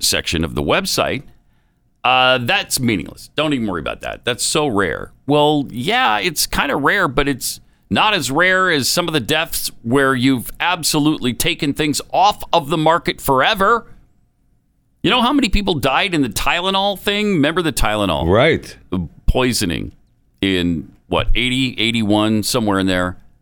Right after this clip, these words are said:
Speaker 2: I mean, that changed
Speaker 1: Fifty people.
Speaker 2: That changed the way medicine goes on shelves,
Speaker 1: Yeah,
Speaker 2: man.
Speaker 1: it was fifty people, and it changed the world. How many people take Tylenol?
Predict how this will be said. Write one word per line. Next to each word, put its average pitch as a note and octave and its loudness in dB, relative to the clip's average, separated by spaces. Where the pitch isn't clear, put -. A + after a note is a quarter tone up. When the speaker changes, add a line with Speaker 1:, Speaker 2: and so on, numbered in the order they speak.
Speaker 2:
I - -18
mean, D2 -4
that E2 -2
changed - 2
Speaker 1:
Fifty A3 0
people. - 0
Speaker 2:
That E2+ -4
changed D#2 -2
the C#2+ -2
way D2 0
medicine D2 -4
goes C#2+ -2
on C#2+ -2
shelves, D#2 -2
Speaker 1:
Yeah, C3 -2
Speaker 2:
man. A#1+ -12
Speaker 1:
it C#3 0
was C3 0
fifty D#3 -4
people, A2+ -6
and F#2+ -4
it F2+ -6
changed F2 -2
the E2+ 0
world. C#2 -4
How F#3 0
many G3+ -2
people C#3+ 0
take - -6
Tylenol? - -8